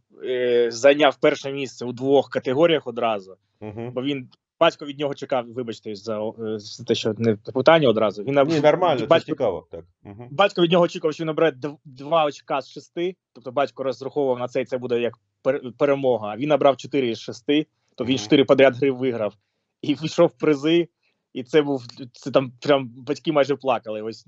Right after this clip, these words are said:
Speaker 1: останній турнір.
Speaker 2: <laughs>
Speaker 1: І от він мені сказав: «А ти знаєш, що ти у рейтинг-листі є у Новій Зеландії?» Я, я кажу: «Ні, я навіть не дивлюсь, бо я ж граю тільки тут».
Speaker 2: Мгм.
Speaker 1: Тобто місцевий турнір, та один раз ось це виїхав, щоб перемогти у, е, ч-,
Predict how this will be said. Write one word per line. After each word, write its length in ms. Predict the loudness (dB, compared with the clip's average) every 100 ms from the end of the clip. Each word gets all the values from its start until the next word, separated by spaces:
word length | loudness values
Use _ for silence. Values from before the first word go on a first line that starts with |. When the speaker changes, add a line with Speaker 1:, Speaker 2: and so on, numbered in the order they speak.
| -20
Speaker 1:
останній 420 | -14 -6 -4 -4
турнір. 420 | -6 -6 -6 -10 -12 _ _
Speaker 2:
<laughs> 240 | -20 _
Speaker 1:
І 100 | -2
от 120 | -2
він 140 | 0 0
мені 180 | 0 0
сказав: 340 | 0 4 2
«А 60 | 2
ти 100 | -6
знаєш, 440 | -6 -6 -6 -10
що 260 | -10 -10 -10 -10
ти 140 | -8
у 100 | -6
рейтинг-листі 760 | -4 -6 -8 -16 -16 -12 -8 -6
є 360 | -2 0 0
у 540 | -2 -6 -6 -4 -4 -2
Новій 240 | -2 -2
Зеландії?» 600 | 0 4 4 2 -6 -12
Я, 140 | -10 -12 -10
я 140 | -6
кажу: 220 | -4 -2
«Ні, 180 | -2 2
я 100 | 2
навіть 260 | 4 4 2
не 60 |
дивлюсь, 300 | -2 -2 -4
бо 100 | 2
я 100 | 2
ж 160 | 2 -2 _ _ _
граю 280 | 2 4 4
тільки 260 | 2 -6 -4
тут». 320 | -2 -2 _ _ _ -18
Speaker 2:
Мгм. 120 | -14
Speaker 1:
Тобто 160 | -8 -8
місцевий 420 | -2 2 4 4
турнір, 300 | 0 -8 -8
та 100 | -6
один 180 | 0 2
раз 220 | 2 0
ось 140 | -14
це 100 | -12
виїхав, 400 | -10 -10 -10 -14
щоб 200 | -14 -16 -16 _
перемогти 480 | -6 -6 -8 -4 -4
у, 500 | -4 -6 -6 -8 -8 -12 _ _ -20 _ _ _ _ 0
е, 500 | 2 2 2 0 0
ч-, 220 | -4 -12